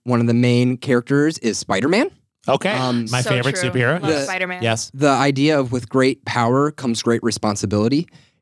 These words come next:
Speaker 1: In this stage of my life, I'm seeing with great responsibility also comes great power.
Speaker 2: Mm.
Speaker 1: Like, I have so much power in Fitz's life, and I want to wield that for good and not for destruction.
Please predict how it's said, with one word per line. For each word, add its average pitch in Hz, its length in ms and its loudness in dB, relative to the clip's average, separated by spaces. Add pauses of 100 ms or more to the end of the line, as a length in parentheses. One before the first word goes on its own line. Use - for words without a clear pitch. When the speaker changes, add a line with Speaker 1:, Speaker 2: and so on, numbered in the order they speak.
(120)
Speaker 1:
In 139 180 4
this 151 200 2
stage 151 260 0
of 135 60 -2
my 127 100 2
life, 123 200 0
I'm 123 140 -2
seeing 120 180 0
with 110 200 -2
great 117 500 -2
responsibility 110 920 0
also 110 260 -2
comes 101 260 -2
great - 220 -2
power. 113 460 0
Speaker 2:
Mm. 135 320 0
Speaker 1:
Like, 123 140 -2
I 123 80 0
have 135 140 0
so 131 220 0
much 123 280 0
power 98 680 0
in 107 160 0
Fitz's 110 380 -2
life, 101 260 0
and 110 80 -2
I 113 100 2
want 113 280 0
to 107 320 2 (260)
wield 120 300 2
that 113 200 -2
for 107 140 -2
good 110 320 0
and 110 160 -2
not 101 180 -2
for 113 100 0
destruction. 151 600 -2